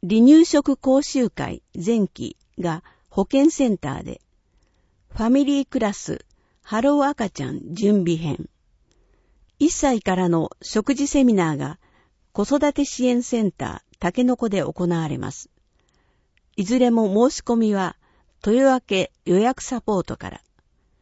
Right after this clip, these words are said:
定員になり次第締め切りです。問い合わせは子育て支援課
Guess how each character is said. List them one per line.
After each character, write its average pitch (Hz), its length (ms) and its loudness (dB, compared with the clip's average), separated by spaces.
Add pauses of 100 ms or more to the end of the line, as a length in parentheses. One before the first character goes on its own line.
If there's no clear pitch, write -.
(560)
定 285 180 2
員 285 260 6
に 247 200 2
な 196 180 0
り 254 100 -2
次 - 140 -10
第 156 160 0
締 151 260 -2
め 180 100 4
切 170 160 -6
り 151 100 -2
で 131 120 -6
す。 - 240 -16 (1500)
問 262 200 4
い 262 60 2
合 254 80 4
わ 262 80 0
せ 214 200 -4
は 180 240 -4 (340)
子 190 120 -2
育 269 280 0
て 262 120 0
支 214 200 -6
援 214 180 0
課 165 300 -8